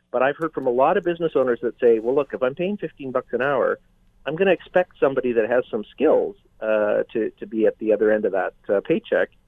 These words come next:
not, not to be training and taking a chance on somebody that, that hasn't proven themselves." And, and, you know, you want small businesses. We all want small businesses to take a shot, uh, on,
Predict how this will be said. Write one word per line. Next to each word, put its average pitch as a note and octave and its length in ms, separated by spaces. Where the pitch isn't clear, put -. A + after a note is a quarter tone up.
not, D3+ 260
not C#3+ 280
to C#3+ 60
be A#2+ 180
training B2+ 520
and G#2+ 100
taking A#2+ 280
a F#2+ 60
chance G3+ 400
on G#2 240
somebody A2 340
that, G#2+ 180
that A2 120
hasn't B3+ 380
proven F2+ 300
themselves." - 440
And, C3+ 180
and, D3+ 160
you E3+ 60
know, F3 320
you G#3 160
want B3 400
small - 180
businesses. - 480
We E3 140
all D#4 180
want C3 320
small A2+ 160
businesses G2+ 380
to - 280
take G#2+ 140
a G2+ 80
shot, G#2 320
uh, G#2 320
on, A2 220